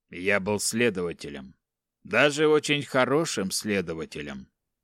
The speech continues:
И я прекрасно знаю, сколько ты занес и заплатил, чтобы отмазать детишек. В этом есть твоя вина".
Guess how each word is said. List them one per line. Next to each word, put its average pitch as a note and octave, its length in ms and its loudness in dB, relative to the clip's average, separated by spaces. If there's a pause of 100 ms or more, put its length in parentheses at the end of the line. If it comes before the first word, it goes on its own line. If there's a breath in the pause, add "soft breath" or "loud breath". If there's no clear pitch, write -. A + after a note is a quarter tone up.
И F#2+ 160 -2
я C3+ 160 4
прекрасно D3 680 -2
знаю, D3 440 0
сколько A#2 420 0
ты A2+ 160 0
занес A2+ 520 0
и A#2+ 60 0
заплатил, A2+ 680 0
чтобы G#2 420 0
отмазать G#2+ 600 0
детишек. - 760 -8 (540)
В F2+ 100 -4
этом G#2+ 340 2
есть G2+ 340 -2
твоя G#2+ 340 2
вина". A#2+ 460 -2